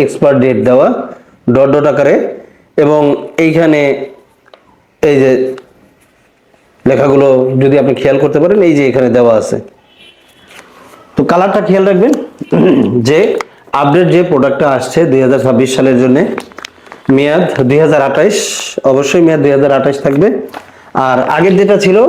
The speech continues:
পঁচিশ সালের, এইটা মেয়াদ হচ্ছে দুই হাজার সাতাশ সাল।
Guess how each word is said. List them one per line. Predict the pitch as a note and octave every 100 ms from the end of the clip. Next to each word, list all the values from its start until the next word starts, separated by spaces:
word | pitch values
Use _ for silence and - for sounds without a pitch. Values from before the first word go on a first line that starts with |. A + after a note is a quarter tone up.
| -
পঁচিশ | F3+ E3+ E3+
সালের, | F3+ F3 A3 - - - - - - -
এইটা | D3+ F3 E3
মেয়াদ | D3+ D#3+ D#3
হচ্ছে | D3+ G3+ A#3
দুই | C3+ C#3
হাজার | C#3+ A3+ - -
সাতাশ | - D3 C3+
সাল। | B2